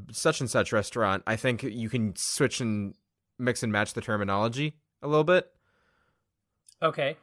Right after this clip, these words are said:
Speaker 2: okay. So if we plot a course, and on this end, we've got cheap motel that charges by the hour,
Speaker 1: Mm-hmm.
Speaker 2: and then in the middle, we've got a hotel, and then we continue on, what's in that direction?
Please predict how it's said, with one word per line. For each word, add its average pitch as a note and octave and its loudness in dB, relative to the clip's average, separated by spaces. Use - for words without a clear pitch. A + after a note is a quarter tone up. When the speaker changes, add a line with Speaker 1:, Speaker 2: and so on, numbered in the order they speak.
Speaker 2:
okay. D3+ -2
So F#3 4
if E3 0
we F3+ 0
plot G#3+ 4
a G3+ 6
course, E3+ 2
and D3+ -6
on D3 4
this A#3 4
end, D#3 2
we've E3+ 0
got D#3+ 6
cheap G#3+ -2
motel F3 8
that D3 -10
charges D3+ 0
by E3 4
the D#3 2
hour, A2+ 4
Speaker 1:
Mm-hmm. - -10
Speaker 2:
and E3 2
then D3+ 6
in D3 -6
the C3+ -4
middle, E3 4
we've D#3+ 2
got C3+ 6
a C3 -2
hotel, B2 4
and E3 2
then F3 4
we E3+ 0
continue F#3+ -4
on, C#3 6
what's D#3 0
in F3 0
that D3+ 4
direction? C3+ 0